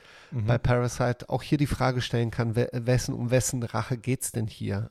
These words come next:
Speaker 2: Also wer, wer rächt hier wen und woran rächt man sich? Und wie gesagt, es geht in die beiden Richtungen. Auch hier der zerstörte Mann, ich meine, funktioniert auch. Im Be-, das sind so undefinierte Titel,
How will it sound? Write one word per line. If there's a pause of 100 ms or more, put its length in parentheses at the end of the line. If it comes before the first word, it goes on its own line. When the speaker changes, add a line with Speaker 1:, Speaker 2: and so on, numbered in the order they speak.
Speaker 2:
Also
wer,
wer
rächt
hier
wen
und
woran
rächt
man
sich?
Und (280)
wie
gesagt,
es
geht
in
die
beiden
Richtungen.
Auch
hier
der
zerstörte
Mann,
ich
meine, (380)
funktioniert
auch.
Im
Be-,
das
sind
so
undefinierte
Titel,